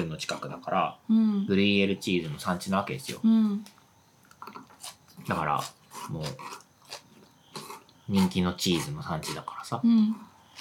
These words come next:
Speaker 1: しかも輸出も、ね、大量にされるし。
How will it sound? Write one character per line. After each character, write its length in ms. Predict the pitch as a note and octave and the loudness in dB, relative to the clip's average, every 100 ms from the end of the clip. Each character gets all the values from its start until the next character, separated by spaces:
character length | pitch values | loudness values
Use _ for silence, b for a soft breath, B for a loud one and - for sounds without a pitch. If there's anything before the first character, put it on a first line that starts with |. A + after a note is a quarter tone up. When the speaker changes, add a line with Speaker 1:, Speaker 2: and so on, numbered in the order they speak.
| - - - | -20 -14 -8
Speaker 1:
し 80 | - | -4
か 80 | F2 | -4
も 80 | E2 - | -4 -4
輸 140 | G2 | -2
出 240 | - - | -2 -2
も、 240 | E2 D#2+ D#2 - _ - - - | -4 -4 -8 -16 _ -10 -10 -2
ね、 220 | - D#3 - | 2 2 0
大 160 | F2+ D#2 | -2 -2
量 100 | D2+ | -2
に 120 | D#2 | -6
さ 140 | E2 | -6
れ 100 | D2+ | -6
る 80 | D2 | -6
し。 300 | - B1 | -6 -8